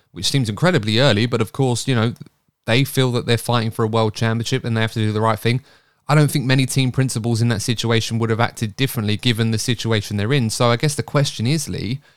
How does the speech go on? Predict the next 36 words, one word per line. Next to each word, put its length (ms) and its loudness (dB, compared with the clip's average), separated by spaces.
if 140 -2
Ferrari 540 2
are 40 2
in 80 2
a 40 2
position 440 -2
this 140 -4
weekend 400 -2
where 120 0
Carlos 420 0
Sainz 280 0
is 120 -4
leading 280 0
the 60 -2
Monaco 400 -2
Grand 320 0
Prix 180 0
with 120 -4
Charles 300 0
Leclerc 280 -2
in 80 -2
P 180 -4
two 260 -2
and 100 -2
Max 220 -4
Verstappen 500 -2
in 160 -2
P-, 280 -4
P 220 0
three 220 -2
or 140 2
lower, 440 2
do 60 0
you 80 2
think 180 -2
Ferrari 600 0